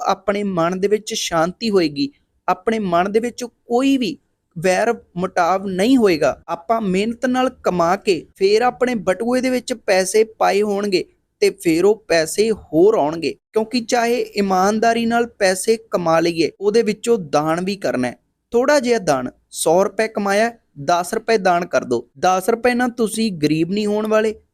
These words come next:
ਅਮੀਰ ਨਹੀਂ ਹੋਣ ਵਾਲੇ, ਪਰ ਤੁਹਾਡੇ ਮਨ ਦੇ ਵਿੱਚ ਸ਼ਾਂਤੀ ਆਏਗੀ। ਜੋ ਕਰੋੜਾਂ ਰੁਪਏ ਵਾਲੇ ਨੂੰ ਵੀ ਨਹੀਂ ਮਿਲਦੀ। ਮਿਹਨਤ ਦੀ ਕਮਾਈ ਹੋਏ ਪੈਸੇ ਆਪਣੇ ਬਟੂਏ ਵਿੱਚ ਰੱਖੋਗੇ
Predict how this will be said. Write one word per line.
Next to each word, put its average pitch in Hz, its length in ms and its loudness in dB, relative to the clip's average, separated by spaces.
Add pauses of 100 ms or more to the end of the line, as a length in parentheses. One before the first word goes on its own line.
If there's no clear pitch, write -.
(160)
ਅਮੀਰ 175 360 2
ਨਹੀਂ 160 140 -2
ਹੋਣ 131 200 -2
ਵਾਲੇ, 123 240 0 (360)
ਪਰ 190 80 0
ਤੁਹਾਡੇ 180 400 0
ਮਨ 156 340 -2
ਦੇ 202 80 2
ਵਿੱਚ 214 260 -2
ਸ਼ਾਂਤੀ 160 600 -2
ਆਏਗੀ। 127 360 0 (100)
ਜੋ 190 160 4 (100)
ਕਰੋੜਾਂ 202 440 4
ਰੁਪਏ 226 280 0
ਵਾਲੇ 208 380 4
ਨੂੰ 226 280 0
ਵੀ 233 200 -2
ਨਹੀਂ 185 300 -2
ਮਿਲਦੀ। 127 380 0 (160)
ਮਿਹਨਤ 208 320 0
ਦੀ 226 160 -2 (100)
ਕਮਾਈ 175 340 0
ਹੋਏ 202 200 4
ਪੈਸੇ 190 640 2
ਆਪਣੇ 180 320 -2 (120)
ਬਟੂਏ 190 280 -2
ਵਿੱਚ 208 260 0
ਰੱਖੋਗੇ 170 520 -2